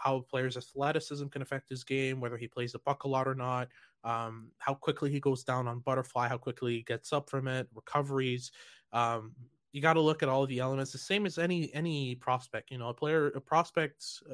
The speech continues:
a forward who's playing on a good team, um, with, with good line mates, uh, might get more points than a, a prospect who's better but playing with, you know, less impressive line mates. But if you look at their games in a vacuum, you start to evaluate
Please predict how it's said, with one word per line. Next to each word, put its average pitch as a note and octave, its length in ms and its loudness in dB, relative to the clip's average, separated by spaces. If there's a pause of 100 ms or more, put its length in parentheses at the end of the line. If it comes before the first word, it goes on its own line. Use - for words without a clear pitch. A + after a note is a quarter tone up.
a C#3+ 80 -2
forward F3 380 2
who's C#3 100 -6
playing D3 220 0
on C3 80 -2
a C3 60 -4
good B2+ 160 -6
team, B2 360 -2 (600)
um, A#2+ 680 -2 (300)
with, C3+ 240 -4
with B2+ 180 -6
good C3 180 0
line C#3+ 280 2
mates, - 480 -8 (180)
uh, A#2 440 -2 (180)
might C#3+ 260 -2 (180)
get C#3 200 0
more C#3 160 0
points C#3 380 -2
than B2 140 -4
a, A#2+ 360 -2
a B2+ 80 -8
prospect B2 480 -2
who's B2+ 160 -8
better C#3+ 260 0
but B2 160 -8
playing B2 220 -8
with, A#2 180 -14 (540)
you C#3 100 -6
know, A#2+ 140 -4
less C3+ 340 -2
impressive B2 400 -2
line A#2 240 -4
mates. A2+ 320 -8 (760)
But B2+ 320 4
if C3 200 -6
you B2+ 80 0
look C#3+ 180 0
at C#3+ 80 2
their C#3 120 0
games C3 340 -4
in A#2+ 80 -8
a A2+ 40 -8
vacuum, B2 640 -2 (380)
you A#2 80 -10
start A#2 300 -2
to B2+ 100 -4
evaluate A#2 640 -2